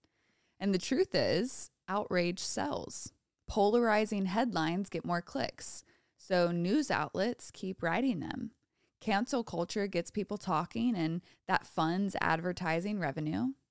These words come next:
So what is it about outrage that keeps us engaged? We may not easily admit it, but many of us like being angry. We may not enjoy up-close conflict,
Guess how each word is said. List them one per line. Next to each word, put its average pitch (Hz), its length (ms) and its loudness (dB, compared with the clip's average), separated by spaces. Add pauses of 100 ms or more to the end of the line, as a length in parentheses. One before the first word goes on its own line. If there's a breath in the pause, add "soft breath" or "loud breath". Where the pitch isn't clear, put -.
(340)
So 226 300 4
what 220 340 2
is 214 260 0
it 110 240 0
about 175 420 2
outrage 175 720 -4
that - 280 -4
keeps - 360 -10
us 233 220 -4
engaged? 175 840 -6 (600)
We 208 120 2
may 226 160 4
not 339 220 2
easily 214 460 0
admit 175 360 0
it, - 200 -6 (380)
but 185 220 -2
many 226 340 4
of 185 160 2
us 175 520 -2
like 185 440 -2
being 214 300 0
angry. - 640 -2 (480)
We 196 100 0
may 208 160 6
not 277 300 4
enjoy 175 1000 2
up-close 165 500 -2
conflict, - 800 -6